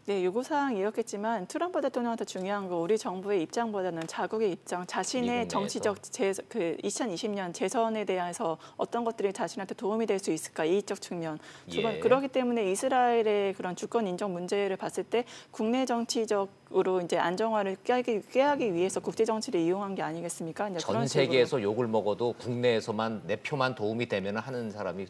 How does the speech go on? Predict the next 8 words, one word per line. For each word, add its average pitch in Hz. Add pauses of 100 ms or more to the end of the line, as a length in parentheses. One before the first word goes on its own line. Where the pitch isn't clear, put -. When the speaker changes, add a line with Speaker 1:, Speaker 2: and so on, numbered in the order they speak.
Speaker 2:
트럼프 123
대통령이기는 95
Speaker 1:
네. 90
Speaker 2:
하죠. - (540)
자, 73
개성공단과 147
금강산 123
관광 110